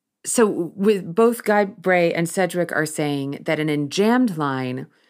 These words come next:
either turns you into or rushes you into, sort of slams you into the next line, which then expands the idea,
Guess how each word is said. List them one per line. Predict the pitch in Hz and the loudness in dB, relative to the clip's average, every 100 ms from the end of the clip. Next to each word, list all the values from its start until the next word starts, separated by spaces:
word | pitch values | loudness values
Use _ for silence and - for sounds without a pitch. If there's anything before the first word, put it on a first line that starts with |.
| _ _ _ _ _ _ _ _ | _ _ _ _ _ _ _ _
either | 196 208 185 170 - | 2 4 4 0 -4
turns | - - 254 254 254 240 226 | -10 -2 2 4 4 2 0
you | 214 | -2
into | 202 208 196 - 170 | 0 0 -2 -2 0
or | 151 | 0
rushes | 151 156 202 220 - 180 | 0 0 0 0 0 0
you | 165 165 - | 0 -4 -4
into, | 185 196 196 - - 165 147 | -2 -2 -2 -4 -2 0 0
sort | 127 - | -4 -8
of | 107 | -10
slams | - - - 190 208 208 202 170 | -10 -10 -6 -2 0 2 0 0
you | 165 165 - | 0 -2 -2
into | 180 196 190 - 160 147 135 135 - - - _ | -2 0 -2 -4 -4 -2 -2 -6 -12 -20 -20 _
the | 170 180 | -4 0
next | 170 165 - - | 0 -2 -4 -4
line, | 175 160 151 | 0 0 0
which | 143 139 | -4 -4
then | 165 160 | -4 -4
expands | - - - - - - 160 170 180 175 165 151 | -6 -8 -6 -4 -6 -6 -2 0 2 2 0 -2
the | 147 147 | -4 -4
idea, | 143 139 135 170 160 123 90 | -2 -4 -4 -2 0 -2 -4